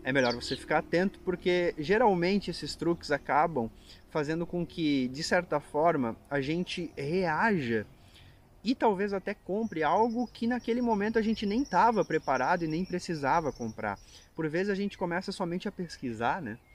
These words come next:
Mas como você começa a pesquisar e você se cadastra em vários sites, aí você começa a receber várias ofertas, várias informações e às vezes acaba caindo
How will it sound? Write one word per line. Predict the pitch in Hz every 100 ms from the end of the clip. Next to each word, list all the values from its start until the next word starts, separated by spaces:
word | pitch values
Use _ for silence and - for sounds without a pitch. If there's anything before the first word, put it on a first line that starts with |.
| - - _
Mas | 110 127 139 - - _ _ _
como | 143 156 139
você | 139 - 147
começa | 131 131 -
a | -
pesquisar | 131 - 131 120 127 120
e |
você | 120 147
se | -
cadastra | - 123 143 170 147
em | 135 123
vários | 139 190 151 -
sites, | 135 170 196 - - - - - - -
aí | 127 135
você | 135 143
começa | 139 139 139
a |
receber | 143 139 135
várias | 131 147 143
ofertas, | 135 - 131 147 147 143 - - - -
várias | 151 151
informações | 147 - 143 143 139 - 127 135 - - -
e | 127
às | 131 120
vezes | 120
acaba | 123 - 120 120
caindo | - 117 135 139